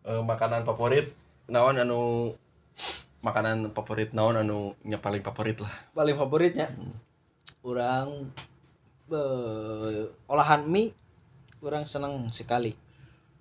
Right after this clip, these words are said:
Speaker 1: Favorit kolam?
Speaker 2: Kaporit, anjing. <laughs> Terus kainumnya gurih.
Speaker 1: Hmm.
Speaker 2: Urang olahan mie, olahan mie yang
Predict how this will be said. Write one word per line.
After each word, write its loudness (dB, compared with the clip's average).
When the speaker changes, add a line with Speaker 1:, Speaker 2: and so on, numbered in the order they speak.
Speaker 1:
Favorit 2
kolam? 0
Speaker 2:
Kaporit, 10
anjing. 6
<laughs> 4
Terus 0
kainumnya 6
gurih. 6
Speaker 1:
Hmm. 4
Speaker 2:
Urang 6
olahan 12
mie, 4
olahan 4
mie 0
yang 4